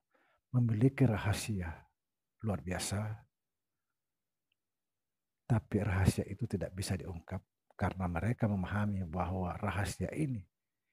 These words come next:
tidak bisa dicerna akal pikiran bagi orang-orang awam.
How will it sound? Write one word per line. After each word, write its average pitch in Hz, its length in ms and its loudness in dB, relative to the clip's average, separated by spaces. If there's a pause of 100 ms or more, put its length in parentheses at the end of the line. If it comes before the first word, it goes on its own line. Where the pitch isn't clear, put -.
(240)
tidak 87 240 -4
bisa 95 320 -2 (2250)
dicerna 104 640 -2 (800)
akal 90 400 -2 (240)
pikiran 98 720 -2 (560)
bagi 87 320 -2
orang-orang 90 560 -2
awam. 85 280 -4